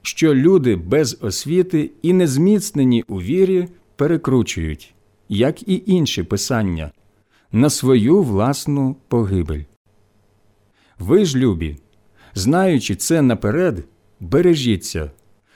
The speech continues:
щоб не дати себе збаламутити блудом беззаконних і не відхилитися від своєї непохитності.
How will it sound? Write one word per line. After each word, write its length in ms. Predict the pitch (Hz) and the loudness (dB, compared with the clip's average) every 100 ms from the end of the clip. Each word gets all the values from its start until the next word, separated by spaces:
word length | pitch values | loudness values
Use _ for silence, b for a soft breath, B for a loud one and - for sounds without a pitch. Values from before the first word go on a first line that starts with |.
| _ | _
щоб 320 | - 143 135 | -4 0 4
не 140 | 143 | 4
дати 400 | 135 127 190 202 | 2 2 0 0
себе 580 | 185 - 117 127 170 170 - | -4 -2 -4 0 -2 -2 -8
збаламутити 1160 | 92 90 147 139 123 175 208 131 110 95 85 | -10 0 2 4 4 2 2 0 -4 -4 -6
блудом 680 | - 92 131 185 175 165 123 | -6 -2 2 4 2 -2 -2
беззаконних 1000 | 127 131 135 135 156 135 98 78 - _ _ _ _ _ | -2 -4 -4 -4 -2 0 0 -4 -10 _ _ _ _ _
і 120 | 165 | 2
не 160 | 170 160 | 4 4
відхилитися 1000 | 135 110 - 107 165 196 196 - 196 202 - - | 2 0 -2 2 4 4 0 0 -2 -2 -6 -8
від 240 | 98 139 | -2 -2
своєї 800 | - 98 90 101 151 160 156 - - | -2 -2 -2 0 0 0 -2 -4 -6
непохитності. 1120 | 104 123 131 120 - 120 95 85 - 90 82 | 0 0 0 -4 0 0 0 -6 -6 -12 -12